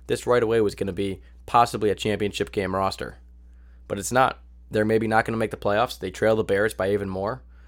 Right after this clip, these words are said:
And sure, they're beating the Packers, but that's not the team they're going after. Chicago's at the top there.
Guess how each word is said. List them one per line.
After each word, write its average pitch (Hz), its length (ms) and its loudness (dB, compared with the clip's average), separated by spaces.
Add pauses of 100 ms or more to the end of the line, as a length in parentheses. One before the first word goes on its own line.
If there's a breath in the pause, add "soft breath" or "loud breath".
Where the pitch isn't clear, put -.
(280 soft breath)
And 98 120 -8
sure, 139 220 2
they're 110 140 4
beating 110 180 -2
the 101 60 -4
Packers, 113 420 -2
but - 140 -16
that's - 120 -4
not 143 80 -12
the 120 60 -4
team 135 140 -2
they're 135 100 0
going 139 220 2
after. - 400 -2 (460)
Chicago's 156 520 0
at 127 60 -14
the - 60 -10
top 143 260 2
there. 135 320 0